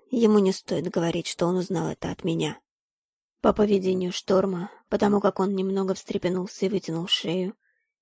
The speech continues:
я интуитивно понял, что увижу сейчас мою малышку. Красноречивый взгляд Сарала лишь подтверждает ход моих мыслей. Ублюдок! Рэй не зря здесь ищет убежище.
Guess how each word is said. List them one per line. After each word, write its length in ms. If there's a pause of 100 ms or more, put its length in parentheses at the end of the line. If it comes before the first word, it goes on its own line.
я 220
интуитивно 600
понял, 320
что 240
увижу 440
сейчас 520
мою 200
малышку. 720 (720)
Красноречивый 800
взгляд 480
Сарала 640 (160)
лишь 220
подтверждает 880
ход 240
моих 260
мыслей. 480 (920)
Ублюдок! 840 (840)
Рэй 340
не 160
зря 300
здесь 320
ищет 360
убежище. 800